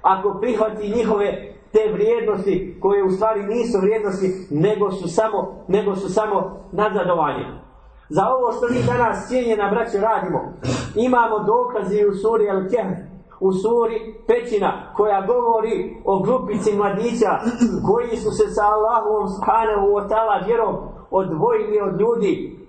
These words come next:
da bi se mogli da obožavaju Allaha, subhanahu wa ta'ala, na miru, onako kako je on, subhanahu wa ta'ala, zadovoljan. Pa ne samo da su izabrali, da nisu izabrali neki drugi grad, da nisu izabrali neku kuću,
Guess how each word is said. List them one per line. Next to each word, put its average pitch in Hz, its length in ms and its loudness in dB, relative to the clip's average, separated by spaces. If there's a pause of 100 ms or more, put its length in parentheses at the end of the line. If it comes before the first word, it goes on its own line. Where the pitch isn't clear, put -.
da 185 160 2
bi 196 120 -2
se 196 200 0
mogli 220 640 0
da 202 160 2
obožavaju 214 600 0
Allaha, 214 360 0
subhanahu 208 580 0
wa 196 120 0
ta'ala, 214 300 2
na 202 80 0
miru, 202 300 2 (260)
onako 202 640 0 (140)
kako 208 260 2
je 196 140 2
on, 220 220 2
subhanahu 202 560 2 (100)
wa 190 140 0
ta'ala, 208 340 2
zadovoljan. 180 520 0 (360)
Pa 185 120 4
ne 233 180 0
samo - 540 -2 (220)
da 190 180 0
su 196 160 -4
izabrali, 226 580 2 (140)
da 208 120 0
nisu 247 320 -2
izabrali 214 500 2
neki 214 380 0
drugi 196 420 0
grad, - 280 2 (320)
da 175 160 0
nisu 233 400 0
izabrali 220 600 2 (200)
neku 226 300 2 (120)
kuću, 240 300 0